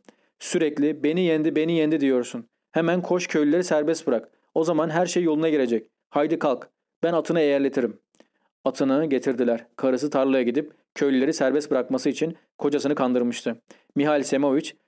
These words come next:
atına binip tarlalara yollandı. Köyün çevresindeki çite varınca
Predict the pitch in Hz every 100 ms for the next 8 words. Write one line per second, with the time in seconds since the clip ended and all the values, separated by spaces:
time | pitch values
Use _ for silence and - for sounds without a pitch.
0 | _ - 131 147 143 127 151 - 143 147
1 | 131 127 143 123 120 120 120 - _ _
2 | - 139 160 165 160 151 151 143 143 -
3 | - 127 135 156 131 135